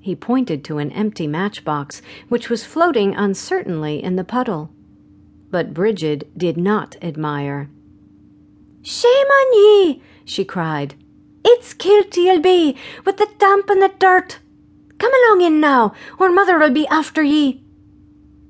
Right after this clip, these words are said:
"You're always spoiling the game," Francie grumbled indignantly. "It's a real woman ye are, and no mistake." Liam was more lenient.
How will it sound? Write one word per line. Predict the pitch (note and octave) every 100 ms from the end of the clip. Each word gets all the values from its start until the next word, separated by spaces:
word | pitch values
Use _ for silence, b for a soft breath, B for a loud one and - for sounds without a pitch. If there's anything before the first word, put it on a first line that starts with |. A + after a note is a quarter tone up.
| -
"You're | C#5 C#5 D#5 -
always | D#5 D#5+ C#5 E4+ D#4
spoiling | - - G4 A4 A4+ A4+ A#4
the | A#4 A#4+ D5+
game," | E5+ F5 D#5+ C#5 G#4+ F4+ C4+ C4+ B B
Francie | - G3 F3 D#3+ - D#3+
grumbled | F#3 F3+ D#3+ E3
indignantly. | E3+ E3+ F3 F3 F3+ - G#3 B3 - _ _ _ _ _
"It's | G4+ A4+
a | A4
real | F#4 G#4+ B4+ C5
woman | A4+ B4 B4 A4
ye | F#4+
are, | D#4+ D4+ C4+ B -
and | F4+
no | F4+ B4+
mistake." | G#4+ - F4+ F#4+ G4+ - _ _ _ _ _ _ _ _ _ _
Liam | F4+ G4+ F#3+ D#3+ D#3+
was | - G3
more | G#3 G#3+ G#3
lenient. | A3+ B3+ F3+ D#3 D#3